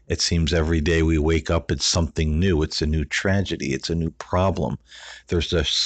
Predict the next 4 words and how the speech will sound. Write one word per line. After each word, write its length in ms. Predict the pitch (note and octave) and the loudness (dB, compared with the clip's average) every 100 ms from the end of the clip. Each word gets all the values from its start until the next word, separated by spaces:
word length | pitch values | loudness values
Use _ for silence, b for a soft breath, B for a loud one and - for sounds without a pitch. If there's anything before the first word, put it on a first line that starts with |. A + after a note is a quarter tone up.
| - | 0
so 220 | G#2 G2+ | 2 2
much 340 | G2 F#2 - | 4 2 0
happening. 600 | - G2 G2+ - D#2 C2+ - b b b b b b _ | -2 0 0 0 -2 -4 -8 b b b b b b _
And 320 | F2 D#2+ D#2+ | 0 2 0